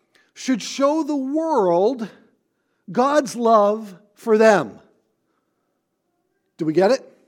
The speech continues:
If we remember these things, if we prioritize the things that God has prioritized, that Paul has prioritized,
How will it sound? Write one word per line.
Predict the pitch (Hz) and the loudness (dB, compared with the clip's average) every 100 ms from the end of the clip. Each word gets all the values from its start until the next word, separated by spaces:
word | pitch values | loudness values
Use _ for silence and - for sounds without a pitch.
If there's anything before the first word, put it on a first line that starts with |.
| _ _ _ _ _ _ _ _ _ _ _ _ _ _ _ _ _ _ _ | _ _ _ _ _ _ _ _ _ _ _ _ _ _ _ _ _ _ _
If | 196 170 | -4 0
we | 269 247 | 0 0
remember | 233 240 247 320 339 294 214 | -2 0 0 0 -2 -2 0
these | 190 156 - | -2 -4 -6
things, | 151 127 - _ _ _ _ _ _ _ _ _ _ _ _ _ _ _ _ _ _ | -10 -10 -14 _ _ _ _ _ _ _ _ _ _ _ _ _ _ _ _ _ _
if | 240 190 | -2 0
we | 254 | -2
prioritize | - 247 247 254 294 311 - 226 220 208 233 | -2 -4 -2 0 -2 -4 -6 -2 -2 -2 -6
the | |
things | 220 285 302 202 123 - - _ _ _ _ _ _ _ _ _ _ _ _ | -8 -6 -6 -6 -10 -14 -20 _ _ _ _ _ _ _ _ _ _ _ _
that | 226 226 175 | -4 -4 -8
God | 160 247 277 240 | -2 0 2 0
has | 214 208 | 0 -4
prioritized, | - 214 190 180 156 165 156 143 | -2 2 2 2 -2 -4 -4 -2
that | 202 202 | -4 -2
Paul | 247 277 247 | 0 0 2
has | 208 196 | 2 0
prioritized, | - 196 180 170 156 135 143 113 87 - | -2 -2 0 0 -2 -4 -6 -8 -10 -20